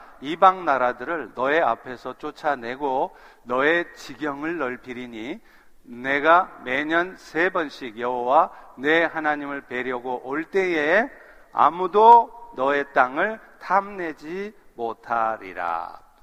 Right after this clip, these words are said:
아멘. 국가의 삼 요소는요,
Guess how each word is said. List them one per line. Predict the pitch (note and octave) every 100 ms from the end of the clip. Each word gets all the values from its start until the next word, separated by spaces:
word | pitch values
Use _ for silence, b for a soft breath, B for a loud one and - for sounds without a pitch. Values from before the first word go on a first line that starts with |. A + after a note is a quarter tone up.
| -
아멘. | G#2 F#2+ A2+ A#2 G#2+ G2+ F#2 F2 E2+ - - - _ _ _ _ _ _ _ _ - _ _ b b b b b b b b b _ _ -
국가의 | - - - G#3+ G#3 F#3+ F#3 F3+ D#3+ A#2
삼 | - - - C4 C4+ A3+
요소는요, | C#3 D3 C#3+ C3+ A2 G#2+ D#3 D3+ F#2